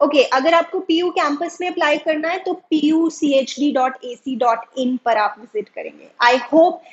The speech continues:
ये information आपके लिए useful थी। वैसे मैं आपको knowledge के लिए बता दूं, अगर कोई class eleven का student ये देख रहा है जो अभी अपना career plan कर रहा है कि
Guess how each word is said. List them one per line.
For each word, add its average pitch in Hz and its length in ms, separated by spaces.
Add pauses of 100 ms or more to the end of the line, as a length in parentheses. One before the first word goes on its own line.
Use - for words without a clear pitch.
(180)
ये 285 100
information 285 540
आपके 262 300
लिए 302 100
useful 254 680
थी। 349 440
वैसे 269 260
मैं 370 100
आपको 359 200
knowledge 294 400
के 349 80
लिए 339 100
बता 302 280
दूं, 294 160
अगर 294 200
कोई 320 180
class 285 420
eleven 277 320
का 294 160
student 269 500
ये 285 80
देख 240 340
रहा 269 100
है 262 60
जो 269 100
अभी 254 240 (140)
अपना 262 260
career 262 360
plan 240 460
कर 247 200
रहा 220 140
है 262 60
कि 302 240